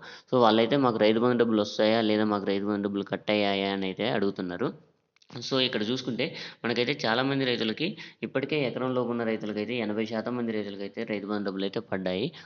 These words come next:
ఒక ఇరవై శాతం మంది రైతులైతే ఆ కొన్ని జిల్లాలలో అక్కడక్కడైతే ఉండడం అయితే జరిగింది. So వాళ్ళకైతే ఇంకా రైతు బంధు డబ్బులు పడలేదు.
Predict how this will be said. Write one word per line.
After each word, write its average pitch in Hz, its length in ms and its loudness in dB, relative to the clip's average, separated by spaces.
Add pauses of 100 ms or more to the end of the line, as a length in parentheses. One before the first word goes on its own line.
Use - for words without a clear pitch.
(140)
ఒక 110 120 -4
ఇరవై 120 240 8
శాతం 123 320 4
మంది 135 200 6
రైతులైతే 113 460 4
ఆ 107 100 6 (160)
కొన్ని 107 240 4
జిల్లాలలో 110 580 4
అక్కడక్కడైతే 110 580 2
ఉండడం 104 300 4
అయితే 104 160 2
జరిగింది. 98 480 2 (280)
So 156 240 6
వాళ్ళకైతే 117 500 4
ఇంకా 117 200 4
రైతు 113 220 4
బంధు 110 200 4
డబ్బులు 104 220 -2
పడలేదు. 95 460 -2